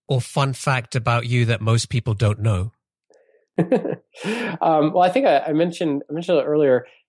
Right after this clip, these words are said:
Speaker 2: um, you know, we started Kickoff Labs when, uh, when, uh, and the idea to do it when, uh, you know, my, my wife was pregnant, I had six-month-old, like, in that time span, like, what's the best time to start a new business? Oh, when you've got a pregnant wife or a six-month-old. <laughs> Like,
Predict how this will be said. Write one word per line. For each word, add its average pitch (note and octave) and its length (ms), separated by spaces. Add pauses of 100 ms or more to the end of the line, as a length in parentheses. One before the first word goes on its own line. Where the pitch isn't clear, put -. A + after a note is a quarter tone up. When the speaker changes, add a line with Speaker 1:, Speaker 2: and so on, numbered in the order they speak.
(180)
Speaker 2:
um, A2+ 420 (140)
you C3+ 80
know, B2+ 60
we C3+ 100
started D3+ 400
Kickoff D3+ 380
Labs C3 280
when, B2+ 360
uh, B2 340
when, A#2+ 520
uh, C3 40
and B2+ 400
the C3 120
idea B2 200
to B2+ 60
do B2+ 100
it A#2+ 80
when, A#2 260
uh, A2 220 (180)
you C3+ 80
know, A2+ 300
my, A2+ 240 (320)
my A#2 80
wife A#2 260
was A2 120
pregnant, D#3 340
I B2 60
had A2 160 (160)
six-month-old, C3 840
like, A2 220
in D3+ 120
that C3 200
time D3+ 240
span, C3 240
like, A2+ 160 (200)
what's - 160
the F3 100
best G#3 240
time F#3+ 160
to F3 40
start F3 280
a - 20
new D3 80
business? D3 460
Oh, F#3+ 180
when C3 200
you've C#3+ 120
got C3 160
a A#2 60
pregnant C3 380
wife C3 280
or A#2 140
a A2 40
six-month-old. C3+ 720
<laughs> - 0
Like, - 280